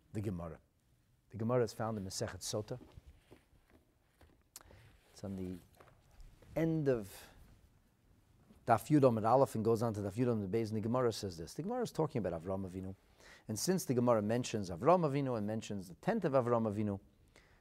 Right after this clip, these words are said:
the Gemara goes on to say, so there's a verse,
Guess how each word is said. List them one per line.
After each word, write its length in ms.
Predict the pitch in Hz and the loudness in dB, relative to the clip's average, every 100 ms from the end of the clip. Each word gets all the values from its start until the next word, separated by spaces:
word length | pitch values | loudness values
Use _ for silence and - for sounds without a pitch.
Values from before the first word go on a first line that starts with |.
| _ | _
the 80 | 120 | -2
Gemara 280 | 151 233 214 | 2 4 6
goes 240 | 156 117 | 6 6
on 460 | 123 120 117 123 123 | 4 4 2 -4 -8
to 120 | - | -10
say, 460 | - 127 107 101 107 - _ _ _ _ _ | -4 2 2 2 -2 -10 _ _ _ _ _
so 380 | - 151 143 139 | 4 8 10 10
there's 220 | 139 131 | 8 8
a 40 | 120 | 6
verse, 680 | 120 262 285 - - - | 6 6 6 -2 -6 -8